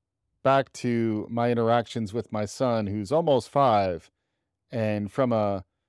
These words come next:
just raw creativity perspective, you're at a real high point when you're not constrained. And I think increasingly we're gonna try to keep that opened up.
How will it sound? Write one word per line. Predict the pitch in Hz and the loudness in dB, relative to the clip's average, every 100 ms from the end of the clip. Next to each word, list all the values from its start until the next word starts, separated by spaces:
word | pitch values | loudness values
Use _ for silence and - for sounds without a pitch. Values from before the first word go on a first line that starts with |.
| _ _ _ _ | _ _ _ _
just | 147 - | -12 -8
raw | 104 117 135 139 | 0 4 4 4
creativity | - 131 123 117 127 123 143 | 2 0 0 0 -2 -2 -4
perspective, | 139 147 143 - 156 - 165 160 139 _ _ _ _ _ _ _ _ _ - | -6 -6 -6 -2 -4 -2 -4 -4 -6 _ _ _ _ _ _ _ _ _ -10
you're | 123 127 139 | -2 2 4
at | 143 143 - _ - | 4 2 -4 _ -4
a | 113 | 0
real | 160 160 | 2 2
high | 110 151 | 2 0
point | 160 113 110 104 98 _ _ _ | 0 -2 -4 -4 -10 _ _ _
when | - 107 104 120 117 110 | -16 -6 -2 0 0 -2
you're | 104 113 113 113 | -2 0 0 0
not | 123 139 - | 0 -2 -4
constrained. | - 107 - 127 131 107 98 95 - _ | -8 -10 -6 -2 0 -2 -4 -10 -16 _
And | 123 107 104 104 | -6 -4 -2 -4
I | 107 | -8
think | - 185 170 | -8 -6 -4
increasingly | 135 - 175 - 131 113 | -4 -2 -6 -2 0 0
we're | 107 | 0
gonna | 117 110 | 0 -2
try | - 139 | -2 -2
to | 127 | -2
keep | - 160 - | -8 -12 -2
that | 127 123 117 - _ _ _ _ _ _ _ - | 2 4 4 -2 _ _ _ _ _ _ _ 0
opened | 139 127 113 | 2 2 2
up. | 143 131 104 | 4 6 4